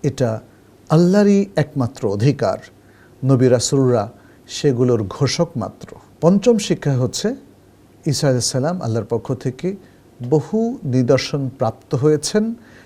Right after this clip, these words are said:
এবং সেগুলো জাতির সামনে উপস্থাপন করেছেন। ষষ্ঠ শিক্ষা হলো আল্লাহর নিদর্শনগুলো দেখার পর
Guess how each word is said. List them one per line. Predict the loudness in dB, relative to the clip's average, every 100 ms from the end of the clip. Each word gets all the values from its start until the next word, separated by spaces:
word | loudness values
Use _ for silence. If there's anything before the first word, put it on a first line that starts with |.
| -6
এবং | -2 -2
সেগুলো | 0 0 2 2
জাতির | 0 -2
সামনে | -2 0 0
উপস্থাপন | -2 -6 -6 -6 -4 -6
করেছেন। | -6 -8 -8 -10 -10 -12 -14 -8
ষষ্ঠ | -6 -4 -6 -8
শিক্ষা | -6 -6 -8 -4 -4
হলো | -4 -6 -10 -18 -20 _ -20 -20 -20 -20 -20 -6
আল্লাহর | -2 0 0
নিদর্শনগুলো | 0 2 2 2 -2 -2 0 0
দেখার | 0 -2 -2
পর | 0 2 2